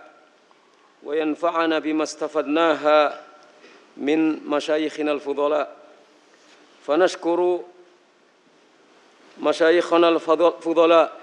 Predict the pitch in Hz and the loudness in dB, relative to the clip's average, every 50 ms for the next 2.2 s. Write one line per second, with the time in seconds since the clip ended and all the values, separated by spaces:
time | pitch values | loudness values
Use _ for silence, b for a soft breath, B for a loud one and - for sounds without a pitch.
0 | - - - - - _ _ _ _ _ _ - - - - - - - - - | -20 -20 -20 -20 -20 _ _ _ _ _ _ -20 -20 -20 -20 -20 -20 -16 -8 -4
1 | 151 143 - - - 175 175 156 160 156 135 139 151 147 143 160 175 175 170 165 | -4 -4 -2 0 2 2 4 4 4 2 4 4 4 4 6 8 8 10 10 10
2 | 165 165 165 - | 8 6 4 0